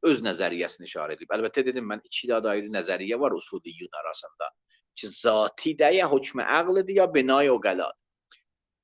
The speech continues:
Amma biz hələ dərsədədir bu bəhslər də. E, bu iki hüccət, əslən bu düz deyil sual.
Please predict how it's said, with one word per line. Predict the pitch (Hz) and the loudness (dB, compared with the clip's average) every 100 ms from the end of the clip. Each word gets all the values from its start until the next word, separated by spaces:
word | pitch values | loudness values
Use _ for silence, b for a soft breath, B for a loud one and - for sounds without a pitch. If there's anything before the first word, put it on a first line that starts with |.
| _ _ _ _ _ _ | _ _ _ _ _ _
Amma | 180 196 196 190 | 0 2 4 4
biz | 180 165 | 6 6
hələ | 160 175 | 6 6
dərsədədir | 151 131 - 127 143 143 | 6 4 4 2 2 2
bu | 131 117 | 0 0
bəhslər | 107 - 113 120 110 | 0 -2 -4 -4 -4
də. | - - _ _ _ _ _ _ _ _ _ _ _ | -12 -16 _ _ _ _ _ _ _ _ _ _ _
E, | - - - | -10 -10 -10
bu | _ - 180 320 | _ -4 4 6
iki | 302 - - 262 277 285 285 285 _ _ _ _ _ _ _ _ _ | 6 2 -2 -2 0 -2 -4 -10 _ _ _ _ _ _ _ _ _
hüccət, | - - - 175 175 _ - - 165 151 180 202 123 - - - | -20 -18 -2 0 -2 _ -16 -8 -8 0 4 6 4 0 -14 -10
əslən | - - 180 185 175 | -10 -4 -2 -2 -4
bu | 190 - _ - | -6 -6 _ -2
düz | 254 190 - | 0 0 2
deyil | 190 165 110 87 - _ _ _ _ _ _ _ | 6 6 6 2 -4 _ _ _ _ _ _ _
sual. | - - - - 101 160 | -16 -4 0 4 2 0